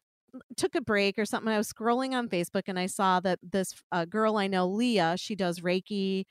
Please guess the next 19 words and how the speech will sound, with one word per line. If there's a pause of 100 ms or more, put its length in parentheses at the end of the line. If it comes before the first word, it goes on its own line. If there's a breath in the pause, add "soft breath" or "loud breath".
(320 soft breath)
and
meditation
and
stuff
like
that,
that
she
was
doing,
like,
a
Facebook
Live (380 soft breath)
meditation
and
then, (100)
um, (200)
Reiki.